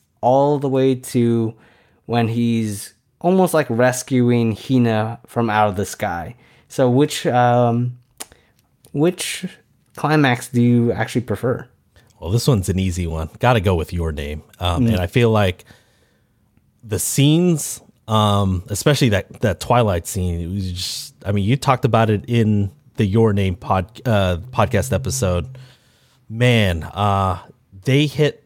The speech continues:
Speaker 2: uh, Makoto Shinkai just hit all the right beats, 'cause the, I felt like everything came together, not just because of the whole, like, concept of the Twilight scene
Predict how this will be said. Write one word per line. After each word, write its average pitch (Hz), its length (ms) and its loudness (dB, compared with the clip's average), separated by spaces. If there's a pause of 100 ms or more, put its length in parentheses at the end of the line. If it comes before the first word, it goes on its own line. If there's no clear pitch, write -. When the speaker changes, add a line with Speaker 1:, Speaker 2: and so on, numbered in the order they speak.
(100)
Speaker 2:
uh, 127 80 -4
Makoto 190 500 0
Shinkai 131 420 0
just 104 180 -6
hit - 200 -8 (120)
all 127 720 2 (220)
the 98 120 -4
right 104 360 0
beats, 98 380 -6
'cause 90 540 -8
the, 104 100 -8 (380)
I 113 120 0
felt 185 220 2
like 135 200 0
everything 135 440 0
came 131 240 -2
together, 113 340 0
not 127 300 0
just - 260 -2
because 143 320 -2
of 117 100 -2
the 107 220 0 (280)
whole, 120 600 2
like, 110 140 -2
concept 139 400 -2
of 117 160 -2
the 123 80 -2
Twilight 113 720 0 (200)
scene 113 600 -2